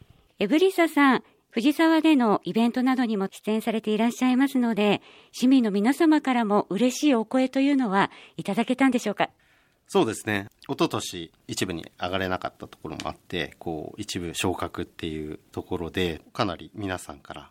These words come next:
Speaker 2: あ、おめでとうっていう声をいただいてます。
Speaker 1: そうですか。たくさんのね、嬉しいお声も届いているということなんですが、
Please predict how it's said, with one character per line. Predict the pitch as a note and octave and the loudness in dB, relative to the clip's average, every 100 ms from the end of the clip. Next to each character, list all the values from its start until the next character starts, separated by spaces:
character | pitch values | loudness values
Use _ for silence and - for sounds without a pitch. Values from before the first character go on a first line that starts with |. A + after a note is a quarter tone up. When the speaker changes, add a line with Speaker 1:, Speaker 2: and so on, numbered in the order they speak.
| _ | _
Speaker 2:
あ、 | - - - - | -20 -20 -20 -14
お | |
め | G2 | -14
で | F#2 | -12
と | - E2+ | -14 -14
う | |
っ | - | -16
て | - | -18
い | D2+ | -18
う | |
声 | - D2+ | -16 -18
を | - G#3 | -18 -20
い | - | -20
た | E2+ | -18
だ | D2+ | -16
い | - | -18
て | - | -20
ま | - - | -20 -18
す。 | - - - - - | -16 -16 -18 -20 -20
Speaker 1:
そ | F#3+ | -20
う | |
で | G#3 G#3+ | -20 -20
す | G#3 | _
か。 | F#3 F#3+ - _ - | -20 -20 -20 _ -20
た | F#3+ | -18
く | - | -8
さ | C#4+ | -4
ん | C4 | -2
の | |
ね、 | G#3+ | -2
嬉 | G3 F#3+ D4 | 2 4 4
し | - | 2
い | D#4+ | 2
お | B3+ | 2
声 | - C4+ | 4 4
も | C4 C4 | 4 2
届 | A#3+ C4 D#4 | 2 2 2
い | |
て | D#4 | 4
い | C4+ | 2
る | D#4 | 2
と | C#4+ | 2
い | A#3+ | 2
う | A3 | 0
こ | A3 | -2
と | C4 | 0
な | B3 A#3+ | 0 -2
ん | |
で | G#3 | -4
す | G3 | -4
が、 | F#3+ | -2